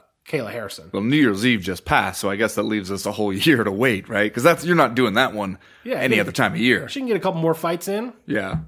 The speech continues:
Speaker 1: Roll in six and oh against Gabby Garcia. Man, I feel like you are just on the ball with booking fights this week.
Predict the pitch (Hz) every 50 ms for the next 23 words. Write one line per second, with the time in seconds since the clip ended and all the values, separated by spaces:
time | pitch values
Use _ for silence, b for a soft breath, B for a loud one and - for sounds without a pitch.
0 | - _ - 160 151 156 160 160 160 165 160 156 156 - 170 165 - 175 156 151
1 | 147 143 151 180 190 165 147 143 135 - - 147 147 147 147 143 147 143 135 -
2 | 151 156 175 190 202 196 B B B B B B B 214 240 214 156 139 143 -
3 | 277 269 202 156 131 117 - 202 247 180 131 113 117 127 131 - - - - -
4 | 165 160 143 117 113 113 131 170 214 170 127 120 110 113 - 131 131 156 151 143
5 | 113 - - 120 101 92 - - 82 - - - 90 - - -